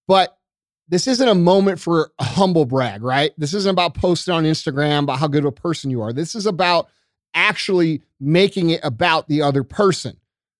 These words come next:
okay? So now here's some examples of what a random act of kindness would be. Uh, things like donating, things like volunteering. Um, some of the things that I've done through this is, like, take a trash bag along my,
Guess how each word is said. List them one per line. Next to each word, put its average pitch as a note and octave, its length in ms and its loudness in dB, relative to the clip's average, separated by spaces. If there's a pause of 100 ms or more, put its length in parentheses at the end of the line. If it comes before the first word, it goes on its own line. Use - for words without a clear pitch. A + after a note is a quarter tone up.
(220)
okay? C#3+ 360 0
So - 140 -6
now D3+ 60 0
here's A3 220 0
some G3+ 180 -4
examples E3 520 -2
of C3+ 160 -2 (300)
what D#3+ 140 0
a D#3 60 2
random D#3+ 420 0
act D#3 240 -4
of C3 80 -16
kindness D#3 420 -2
would D#3+ 140 0
be. D3+ 260 -2 (320)
Uh, D3 300 4 (160)
things F3 240 0
like D#3+ 200 0
donating, D3 580 2
things D#3 280 -2
like E3 180 0
volunteering. E3+ 800 0 (400)
Um, D3+ 480 2 (960)
some G#3 240 0
of G#3+ 60 4
the F#3 100 -2
things A3 240 2
that F#3 160 0
I've G3 220 2
done G#3+ 260 2
through A3+ 180 -4
this A3+ 240 0
is, D#3 140 -4
like, D3+ 180 -2
take G#3+ 200 -2
a - 60 -6
trash A3 380 -2
bag E3+ 360 0 (160)
along F3+ 340 0
my, F3+ 140 0